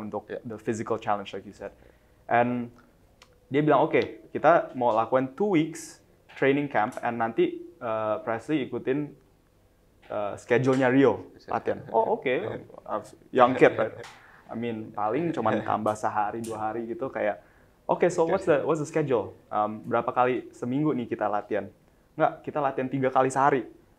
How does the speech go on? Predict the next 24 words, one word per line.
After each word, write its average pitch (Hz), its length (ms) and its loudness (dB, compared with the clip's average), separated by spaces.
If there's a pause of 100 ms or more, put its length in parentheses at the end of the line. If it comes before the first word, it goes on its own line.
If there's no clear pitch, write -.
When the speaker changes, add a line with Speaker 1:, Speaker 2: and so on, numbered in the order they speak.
(140)
Speaker 1:
And - 20 -6
I 165 60 2
was 160 80 0
like, 113 160 -2 (240)
"Three 247 160 4
times 240 240 12
a 185 80 10
day?" 220 400 12
<laughs> 123 240 0
Kayak, 170 320 10 (320)
that's 165 240 4
insane. 143 480 6
It's 123 80 0
like, 123 160 4 (160)
"So 151 240 2
what 156 160 6
do 175 80 4
we 170 80 4
do?" 151 400 2
Um, 98 240 -4 (400)
ya 104 80 -2
pagi, 107 640 2
uh, 104 320 -6
berenang, 107 560 4